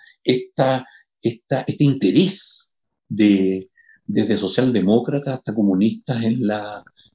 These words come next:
en, eh, en, en, en el fondo en relacionarse con la, con la, con la izquierda chilena. Y la, y todos los partidos de izquierda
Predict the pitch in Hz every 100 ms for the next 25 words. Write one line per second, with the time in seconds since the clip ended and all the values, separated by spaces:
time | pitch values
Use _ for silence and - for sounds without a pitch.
0 | _ _ 104 101 104 101 101 - 101 101
1 | 101 98 95 - _ 101 98 127 127 117
2 | 110 101 - 92 101 147 160 165 139 135
3 | 131 127 120 - - - _ 110 117 110
4 | 107 104 101 98 98 - 104 98 98 107
5 | 101 101 98 87 - 147 123 120 - 101
6 | - 214 120 104 - 98 - 117 107 104
7 | - 117 101 104